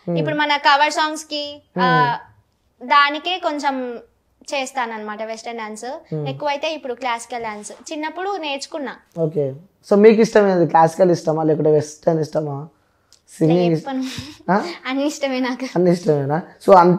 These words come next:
Speaker 1: అందరూ ఈ జనరేషన్లో వెస్టర్న్కి ఎక్కువ, ఆ, ప్రిఫరెన్స్ ఇస్తుంటే నువ్వేమో ట్రెడిషనల్ అంటున్నావు.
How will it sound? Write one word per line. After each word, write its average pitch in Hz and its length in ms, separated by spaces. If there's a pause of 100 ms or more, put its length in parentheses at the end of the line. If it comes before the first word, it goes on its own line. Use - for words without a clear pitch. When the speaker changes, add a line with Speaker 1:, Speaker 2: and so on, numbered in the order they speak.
Speaker 1:
అందరూ 196 300
ఈ 220 80
జనరేషన్లో 196 640
వెస్టర్న్కి 180 440
ఎక్కువ, 180 240 (1200)
ఆ, 156 80
ప్రిఫరెన్స్ 156 440
ఇస్తుంటే 160 460
నువ్వేమో 170 680
ట్రెడిషనల్ 151 460
అంటున్నావు. 135 360